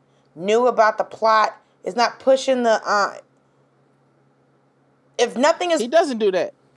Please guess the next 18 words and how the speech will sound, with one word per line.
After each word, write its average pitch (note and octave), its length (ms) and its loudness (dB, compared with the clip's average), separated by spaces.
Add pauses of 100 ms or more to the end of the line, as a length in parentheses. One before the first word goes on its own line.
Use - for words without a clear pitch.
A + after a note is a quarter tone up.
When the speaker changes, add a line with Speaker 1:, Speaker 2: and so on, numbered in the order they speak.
(460)
Speaker 1:
Huh? C#4 320 2 (320)
Speaker 2:
He F#3+ 80 -14
definitely G#3+ 340 -4
doesn't, F3+ 260 -2
he F3 80 -12
definitely A3 340 -2
doesn't F3+ 280 -2
do D3 120 -8
that. C3 180 -6 (240)
Like, E3+ 240 -2
I C4 160 0
don't B3+ 320 -4
disagree F#3 760 -4 (240)
with E3+ 280 -6
the, D3 320 -2
like, C3+ 480 -14
mechanical D3 1000 -6 (320)
criticisms D3+ 1000 -8